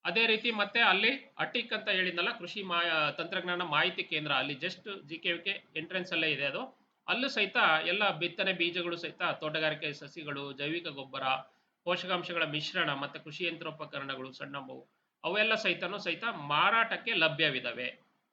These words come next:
ಅದಕ್ಕೆ ಯಾರನ್ನ ಕಾಂಟ್ಯಾಕ್ಟ್ ಮಾಡ್ಬೇಕು ಅಂತಾನೂ ಇಲ್ಲಿ ಮಾಹಿತಿ ನಮ್ಗೆ ಕೊಟ್ಟಿದ್ದೀನಿ. ಇದು ನೀವು ಆನ್‌ಲೈನ್ ಅಲ್ಲೇ ಎಲ್ಲ ನೋಡ್ಬೋದು ಇದನ್ನ. ಅದಾದ ನಂತರ ಯಾವ್ಯಾವ ಪುಸ್ತಕಗಳು ಅಲ್ಲಿ ಬಿಡುಗಡೆ ಮಾಡಿದ್ದಾರೆ, ಈ ಸಪೋಟ ಸೀಬೆ, ಮತ್ತೆ ನಿಮ್ಮ ಕೈತೋಟ, ಹೀಗೆ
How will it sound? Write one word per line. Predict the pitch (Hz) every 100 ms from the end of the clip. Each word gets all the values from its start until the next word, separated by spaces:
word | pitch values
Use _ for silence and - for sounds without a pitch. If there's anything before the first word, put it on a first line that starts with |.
| -
ಅದಕ್ಕೆ | 160 185 240 277 - _ _
ಯಾರನ್ನ | 160 165 190 190 185
ಕಾಂಟ್ಯಾಕ್ಟ್ | 175 170 185 170
ಮಾಡ್ಬೇಕು | 160 147 143 147
ಅಂತಾನೂ | 143 147 165
ಇಲ್ಲಿ | 135 196 -
ಮಾಹಿತಿ | 131 131 123 214 208 -
ನಮ್ಗೆ | 131 127
ಕೊಟ್ಟಿದ್ದೀನಿ. | - 135 - 127 151
ಇದು | 202 190 247
ನೀವು | 220 202 220 233 _ _ -
ಆನ್‌ಲೈನ್ | 190 233 247
ಅಲ್ಲೇ | 240 247
ಎಲ್ಲ | 202 160 233 240
ನೋಡ್ಬೋದು | 160 127 127
ಇದನ್ನ. | 123 - _ _ _ _ _ _ _ _ _ _ _ _ _ _ _ _ _ _ 156
ಅದಾದ | 170 185
ನಂತರ | 180 180 220 233 -
ಯಾವ್ಯಾವ | 156 170 196
ಪುಸ್ತಕಗಳು | 190 185 - 214 208 196 233
ಅಲ್ಲಿ | 247 151 170
ಬಿಡುಗಡೆ | 185 147 156 170
ಮಾಡಿದ್ದಾರೆ, | 160 139 131 135 143 131 -
ಈ | 139
ಸಪೋಟ | 147 143 156 165
ಸೀಬೆ, | 156 143 127 139 139 -
ಮತ್ತೆ | 131 139
ನಿಮ್ಮ | 143 151
ಕೈತೋಟ, | 156 139 135 135 127
ಹೀಗೆ | 131 127 - 143 127